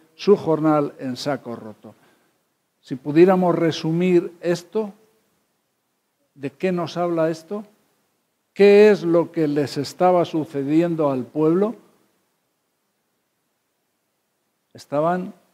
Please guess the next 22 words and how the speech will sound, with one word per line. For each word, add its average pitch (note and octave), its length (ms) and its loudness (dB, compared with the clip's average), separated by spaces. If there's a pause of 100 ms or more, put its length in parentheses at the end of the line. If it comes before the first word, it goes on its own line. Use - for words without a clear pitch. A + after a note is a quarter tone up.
(300)
ah, A#2+ 580 -8 (160)
insatisfechos. C3+ 1120 -6 (1120)
Comían, A3 560 0 (800)
pero B2+ 200 -10
no D3 260 -4
se F#3+ 200 -8
saciaban. D3+ 640 -12 (1200)
Eh, A2+ 220 -12
bebían, G#3 760 2
pero B2+ 280 -6
no F3 320 0
se F3+ 180 -2
les D#3 240 0
quitaba E3 460 0
la C#3 120 -2
sed, F#3 440 2
se D3 320 -4
abrigaban, F#3+ 680 0
pero D#3+ 240 -2
no F3 140 -6
se A3 160 -10
calentaban. D#3 720 -2